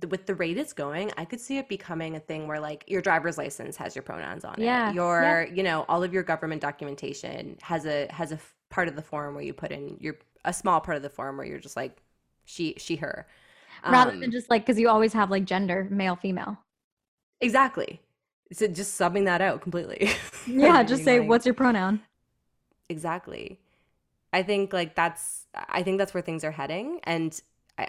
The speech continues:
Speaker 1: I think you're right. I think that's the best kind of place to start. Um, we're not all gonna walk around with, like,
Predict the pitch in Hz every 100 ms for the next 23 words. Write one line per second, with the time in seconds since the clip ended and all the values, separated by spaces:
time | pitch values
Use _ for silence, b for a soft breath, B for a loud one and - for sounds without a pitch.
0 | - 180 196 180 156 139 - 160 185 175
1 | - 160 143 - 147 143 143 - - -
2 | 98 127 - _ b b b b 143 156
3 | 151 185 190 170 175 175 165 151 151 156
4 | 147 143 147 147 143 -